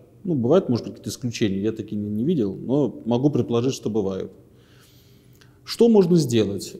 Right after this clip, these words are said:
Э, ну, по крайней мере, посмотреть, нет ли в этом какой-то вины родителей, потому что бывает, что младшенькие такие не умиляющие, котятки, а старшие уже не умиляют, и появляется ревность.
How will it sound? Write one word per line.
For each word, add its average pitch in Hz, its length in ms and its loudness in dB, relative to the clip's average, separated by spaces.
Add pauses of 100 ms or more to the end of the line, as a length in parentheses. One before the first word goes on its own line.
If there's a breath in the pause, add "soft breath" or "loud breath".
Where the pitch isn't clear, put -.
(120)
Э, 110 480 0
ну, 151 120 0
по 160 120 2
крайней 147 320 2
мере, 185 280 6
посмотреть, 151 640 0
нет 165 280 4
ли 143 180 4
в 120 80 2
этом 139 300 2
какой-то 135 400 -2
вины 131 260 2
родителей, 104 600 -2
потому 101 340 -10
что 104 160 -12
бывает, 110 380 2
что 104 440 -2
младшенькие 113 640 -2
такие 101 380 -8
не 101 300 -8 (440 loud breath)
умиляющие, 120 720 2
котятки, 156 600 -2
а 135 180 0
старшие 151 380 -4
уже 123 160 0
не 120 100 0
умиляют, 110 600 0 (180)
и 160 140 -2
появляется 123 540 0
ревность. 95 600 -4